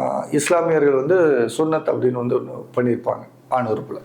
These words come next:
So அதை வந்து செக் பண்ணி அவங்க இஸ்லாமியரா இல்லையா அப்படிங்கிறதையும் கன்ஃபார்ம் பண்ணியிருக்காங்க. So எந்த விதத்திலையும் தன் மதத்தினரை வந்து சுட்டு கொன்றக்கூடாது அப்படிங்கிறதுல அவங்க ரொம்ப ஜாக்கிரதையா இருந்திருக்காங்க. இந்துக்களை மட்டுமே குறிவைத்து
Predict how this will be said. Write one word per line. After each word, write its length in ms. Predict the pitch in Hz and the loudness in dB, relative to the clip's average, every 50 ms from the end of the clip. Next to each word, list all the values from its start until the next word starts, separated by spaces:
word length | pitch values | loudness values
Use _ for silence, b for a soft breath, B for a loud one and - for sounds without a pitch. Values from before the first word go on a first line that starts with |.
| - - B B B B B B B B B B | -16 -20 B B B B B B B B B B
So 240 | B - - 196 190 | B 2 4 4 6
அதை 380 | 170 156 151 170 175 226 233 220 | 6 6 4 6 6 6 6 6
வந்து 380 | 214 202 208 226 233 214 220 | 4 4 4 4 2 2 2
செக் 200 | - 185 175 180 | 0 0 0 2
பண்ணி 220 | 185 180 170 175 190 | 2 2 4 4 2
அவங்க 240 | 190 175 160 147 | 2 2 2 2
இஸ்லாமியரா 720 | 143 139 131 - 160 156 151 147 147 147 143 139 135 139 135 | 2 2 2 2 2 4 4 4 2 2 2 4 4 4 4
இல்லையா 420 | 135 135 131 135 139 135 127 127 | 4 4 4 4 4 4 4 2
அப்படிங்கிறதையும் 800 | 135 - 123 120 117 113 104 110 131 156 190 196 185 156 135 - - | 0 -2 -2 -2 -2 -2 0 0 2 2 2 2 0 -2 -4 -4 -4
கன்ஃபார்ம் 340 | - 127 117 - 117 131 - 117 | -6 -6 -4 -4 -6 -6 -6 -6
பண்ணியிருக்காங்க. 420 | - 120 117 - - 104 104 - - - - - B B B B B B B B B B | -10 -12 -12 -10 -10 -10 -10 -12 -14 -20 -20 -20 B B B B B B B B B B
So 180 | - - 156 | 0 2 4
எந்த 460 | 147 143 147 156 196 226 240 247 247 | 6 6 6 6 4 4 6 6 6
விதத்திலையும் 760 | 226 202 202 196 202 202 202 208 185 180 185 196 208 220 202 196 | 6 6 6 6 4 4 4 4 6 6 6 6 4 4 2 2
தன் 360 | - 147 147 165 175 175 170 | 2 2 2 2 0 2 2
மதத்தினரை 680 | 165 165 185 190 185 - 190 180 180 180 175 175 165 | 2 4 2 2 2 2 2 2 4 4 4 4 4
வந்து 240 | 156 156 160 175 190 | 4 2 4 2 2
சுட்டு 300 | 180 - 156 151 - 175 | 2 0 -4 -4 -2 -2
கொன்றக்கூடாது 760 | 160 160 156 151 143 151 160 156 151 143 143 143 139 151 165 151 | 0 2 0 0 0 -2 -2 0 0 0 2 2 2 2 2 2
அப்படிங்கிறதுல 800 | 139 131 135 139 135 135 131 123 120 123 131 160 208 220 - - - B B B B B B | 2 2 0 0 2 0 0 0 0 0 2 2 2 2 0 -4 -8 B B B B B B
அவங்க 280 | B 147 147 147 143 139 | B 2 4 4 4 4
ரொம்ப 280 | 143 147 147 156 165 | 4 2 2 2 2
ஜாக்கிரதையா 640 | 160 160 151 139 135 131 - 143 127 127 139 135 135 123 | 2 2 2 2 2 2 0 0 0 2 2 4 2 2
இருந்திருக்காங்க. 720 | 117 - 123 120 110 - 117 113 110 113 135 - - - - B B B B B | 0 -4 -6 -8 -6 -4 -4 -2 -2 -2 -2 -2 -2 -6 -10 B B B B B
இந்துக்களை 640 | 143 151 160 180 175 190 190 - 175 156 151 143 135 | 2 2 4 4 2 2 2 2 2 4 4 2 2
மட்டுமே 420 | 135 135 135 - 156 147 160 180 | 0 0 0 0 0 0 0 0
குறிவைத்து 720 | 165 - - 147 139 143 139 139 135 131 131 131 - 175 | 0 0 2 2 4 4 4 4 2 2 0 0 2 4